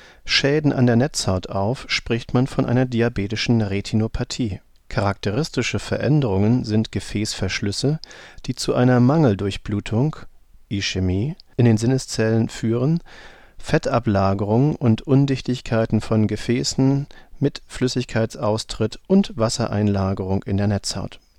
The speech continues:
Man unterscheidet drei Verlaufsformen. Erstens die nicht proliferative Retinopathie.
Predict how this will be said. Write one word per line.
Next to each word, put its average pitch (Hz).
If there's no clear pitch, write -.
Man 151
unterscheidet 117
drei 104
Verlaufsformen. 104
Erstens 117
die 117
nicht 104
proliferative 123
Retinopathie. 123